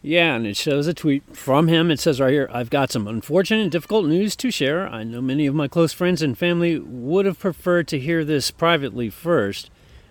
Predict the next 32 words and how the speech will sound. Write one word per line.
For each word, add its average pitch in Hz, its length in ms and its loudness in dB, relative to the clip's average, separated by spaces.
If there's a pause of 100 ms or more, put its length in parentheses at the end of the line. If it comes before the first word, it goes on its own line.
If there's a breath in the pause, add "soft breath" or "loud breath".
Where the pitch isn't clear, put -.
and 117 120 -6
I - 20 -2
apologize 135 580 2
for 160 160 -2
the 110 80 -4
public 123 300 -2
nature 123 280 -6
of 131 140 -6
the 110 80 -8
disclosure, 127 600 -2
but 110 240 -8
I 143 160 -4
don't 135 320 -6
know 131 160 -4
how 131 240 -4
to 123 220 -8
have 117 240 -10
this 113 120 -8
conversation 110 720 -8
multiple 104 400 -12
times." 110 500 -12 (2000 soft breath)
And 104 140 -8
that's 113 240 -6
what 98 140 -8
he 87 80 -10
tweeted. 98 480 -6 (1200 soft breath)
I 151 100 0
mean, 180 140 6
it 180 120 4
sounds 196 300 4
like 180 160 8
he, 208 120 2